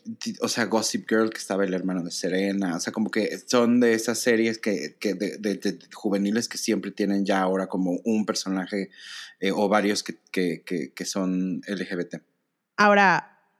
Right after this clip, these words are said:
Speaker 2: creo que yo, el personaje que más, puf, así, o, o la serie que más me abrió la mente, creo que fue como Queer as Folk.
Speaker 1: Es la madre de todas las series gays.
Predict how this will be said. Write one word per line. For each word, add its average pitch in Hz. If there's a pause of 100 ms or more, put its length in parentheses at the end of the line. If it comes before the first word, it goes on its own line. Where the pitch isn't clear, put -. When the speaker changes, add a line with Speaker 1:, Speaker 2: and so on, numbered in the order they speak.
Speaker 2:
creo 220
que 240
yo, 196 (480)
el 196
personaje 196
que 208
más, 180
puf, - (260)
así, 180
o, 180
o 180
la 180
serie 208
que 202
más 190
me 208
abrió 185
la 196
mente, 196 (420)
creo 208
que 208
fue 202
como 190
Queer 202
as 185
Folk. 240 (440)
Speaker 1:
Es 120
la 131
madre 107
de 95
todas 92
las 87
series 87
gays. -